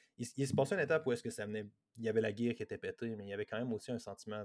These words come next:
comme de l'imposteur. Qui, ça m'arrive assez souvent, pour vrai. Il y a des périodes de même où est-ce que t'es genre, « Qui je suis, man ? Puis qu'est-ce, dans le fond, qu'est-ce que j'ai ben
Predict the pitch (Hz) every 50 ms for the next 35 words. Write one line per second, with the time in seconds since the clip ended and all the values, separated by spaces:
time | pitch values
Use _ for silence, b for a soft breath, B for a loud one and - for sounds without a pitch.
0 | 98 - 98 98 95 95 90 92 92 - - 95 92 - - 95 98 98 98 -
1 | _ - 98 98 - 110 117 127 156 185 175 113 - - 110 - - - - 98
2 | 98 98 - 95 90 95 95 92 92 98 98 - - 107 113 123 123 113 98 95
3 | 101 104 107 101 98 98 95 92 95 - - - - 92 95 95 - 95 92 -
4 | 95 95 95 95 92 - _ _ _ _ _ _ _ _ _ _ _ _ _ _
5 | _ - - 127 117 - - - - - 90 92 95 92 90 90 87 87 90 92
6 | 90 - 101 92 - - 156 156 156 - - - _ _ _ _ _ _ _ _
7 | 127 131 127 - - 135 131 - - 180 180 - - - 113 98 95 98 95 95
8 | - 92 95 95